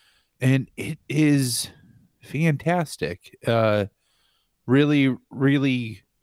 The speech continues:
amazing, uh, choreography in those.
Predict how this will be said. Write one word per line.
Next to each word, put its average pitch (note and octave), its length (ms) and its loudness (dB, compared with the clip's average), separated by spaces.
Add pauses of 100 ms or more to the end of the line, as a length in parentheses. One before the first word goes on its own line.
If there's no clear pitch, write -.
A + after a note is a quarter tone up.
(100)
amazing, A#2+ 1160 0 (600)
uh, G#2+ 320 0 (100)
choreography D3 1300 2
in C#3+ 220 0
those. C3 580 2